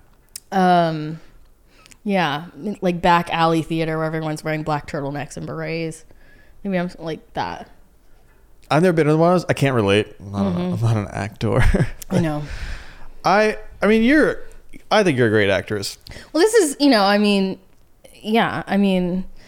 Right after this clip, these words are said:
Speaker 1: a lot
Speaker 2: And
Speaker 1: of, a lot of this is just the parameters, you know, that are, you know, it's, it, that's not to say that, you know, great actors don't do whodunit theater, but it's just what I would like to go watch as a,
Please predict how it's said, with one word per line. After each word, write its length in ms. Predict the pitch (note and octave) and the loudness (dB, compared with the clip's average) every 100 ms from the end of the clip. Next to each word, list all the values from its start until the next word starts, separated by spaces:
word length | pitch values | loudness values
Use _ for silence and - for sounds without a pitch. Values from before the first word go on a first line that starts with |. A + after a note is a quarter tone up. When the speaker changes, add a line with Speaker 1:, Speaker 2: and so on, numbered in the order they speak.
| - - - - - | -20 -20 -20 -14 -2
Speaker 1:
a 40 | |
lot 200 | G3+ G3+ | 2 2
Speaker 2:
And 120 | G3 | 0
Speaker 1:
of, 80 | G3 | -2
a 60 | G#3+ | 2
lot 180 | A3+ B3+ | 4 4
of 80 | A#3 | 2
this 180 | G#3+ | 2
is 140 | G#3 F#3 | 0 -4
just 200 | F#3 - | -6 -4
the 60 | |
parameters, 800 | F3+ - F3 E3+ E3+ D#3 D3+ D#3 | -4 0 2 2 2 0 -4 -4
you 100 | E3+ | -6
know, 180 | D#3 D3+ | -6 -4
that 140 | D#3 D3 | -4 -4
are, 300 | D3 D3+ - | -4 -6 -8
you 140 | E3+ | -10
know, 320 | C3 A2 F3+ F3+ _ _ _ - - - | -8 -8 -10 -12 _ _ _ -20 -18 -16
it's, 120 | F#3 - _ D#3 _ _ - | -16 -18 _ -20 _ _ 0
it, 120 | A#3 G#3+ | 0 2
that's 200 | A3 A3+ | 2 2
not 120 | A#3 | 0
to 80 | G#3 | 2
say 160 | G#3 | 2
that, 200 | G3 F#3 | 4 2
you 80 | G3 | 2
know, 380 | F3+ E3 D#3 G3 | 0 0 -4 -6
great 300 | F3+ F#3+ F#3+ | -4 2 2
actors 340 | F3+ F3 F#3 E3+ | 4 2 0 0
don't 200 | E3+ E3 | -2 -2
do 120 | F3 | -2
whodunit 440 | F#3 F3 D#3+ D#3 | -2 0 0 -2
theater, 320 | - E3+ D#3 D3 | -2 -2 -2 -2
but 80 | |
it's 140 | E3 - | -2 -4
just 160 | F#3 F#3 | -4 -4
what 120 | - | 0
I 180 | E3 F3+ | 0 2
would 340 | F#3 F3 - - | 2 0 -6 -4
like 200 | D3+ - | -4 -4
to 100 | E3 D#3 - F3 | -6 -8 -12 -6
go 180 | E3+ E3 | -2 -2
watch 520 | E3+ E3+ E3 - - - | -2 -2 -4 -6 -10 -6
as 180 | D#3+ D#3 | -4 -2
a, 160 | D3+ | -4